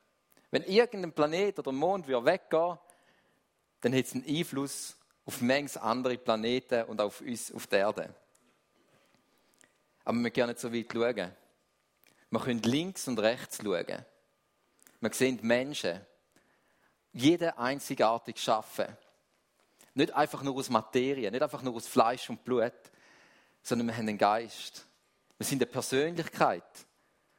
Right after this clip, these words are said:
Und ich finde das extrem spannend und kann nur darüber staunen, wie das geht.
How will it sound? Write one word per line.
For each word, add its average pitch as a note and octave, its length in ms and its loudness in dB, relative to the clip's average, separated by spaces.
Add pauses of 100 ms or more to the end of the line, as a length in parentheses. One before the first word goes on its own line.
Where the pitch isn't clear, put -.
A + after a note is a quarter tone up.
(240)
Und G#2+ 100 -2
ich A2 60 -2
finde A2+ 240 -4
das - 280 -4 (540)
extrem B2+ 520 -2
spannend A2+ 680 -2 (140)
und G#2+ 160 -6
kann A2 140 0
nur A#2+ 160 -2
darüber G#2+ 200 -6
staunen, A2+ 380 -4
wie G#2 80 -10
das - 240 -8
geht. - 520 -6